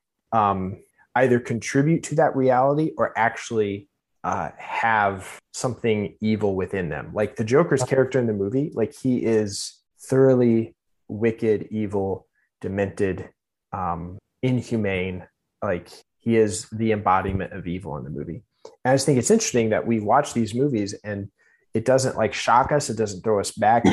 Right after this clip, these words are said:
Speaker 1: Whether you're a believer or not, we all agree that, like, that is plausible and it exists.
Speaker 2: Yeah.
Speaker 1: Um,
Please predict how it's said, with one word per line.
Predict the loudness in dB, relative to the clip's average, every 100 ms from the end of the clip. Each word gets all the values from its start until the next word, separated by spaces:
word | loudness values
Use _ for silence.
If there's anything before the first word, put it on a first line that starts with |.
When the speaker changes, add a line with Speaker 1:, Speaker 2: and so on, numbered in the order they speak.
| 2
Speaker 1:
Whether | -2 0
you're | 0 0
a |
believer | 0 0 0
or | -2
not, | 0 0 0 -2
we | 2
all | 4 2
agree | 0 -6 -4 -4
that, | 0 2 2 2 2 2 2 2
like, | 0 0 -8 -20 -16 -16 _ _ _ _ -12
that | -4 2 2 2
is | -4 -12
plausible | -2 2 2 2 2 2 0 -6 _ _ _ -6
and | -4
it | -2
exists. | -4 -2 0 0 -4 -10 -18 _ _ -2
Speaker 2:
Yeah. | 0 0 -8 _ _ -8
Speaker 1:
Um, | -4 -4